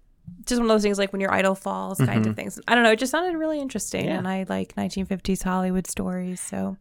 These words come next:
Speaker 2: I'm a big fan of old Hollywood.
Speaker 1: Yeah.
Speaker 2: I absolutely love it. Um, my, I actually only have one more as well, so we did a good
Speaker 1: Look
Speaker 2: job
Speaker 1: at
Speaker 2: with
Speaker 1: that.
Speaker 2: this.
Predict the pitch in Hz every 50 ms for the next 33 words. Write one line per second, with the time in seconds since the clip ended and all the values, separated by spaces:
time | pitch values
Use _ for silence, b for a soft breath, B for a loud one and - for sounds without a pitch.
0 | - - - 127 131 127 110 107 104 101 - 101 95 98 101 95 90 85 98 98
1 | - - - 98 98 95 - - - - - - - - - - - - - -
2 | - - - - - - - - - - - - 60 71 78 65 62 62 69 -
3 | - - - _ _ _ _ _ _ - - - - - - - - - - -
4 | - - - - - - b b b b b b b b b 120 123 123 123 131
5 | 127 - 147 131 123 123 117 107 107 110 110 107 104 104 107 104 104 107 101 98
6 | 98 - - 101 101 98 - - - 98 107 107 - - 320 349 359 381 320 -
7 | - - - -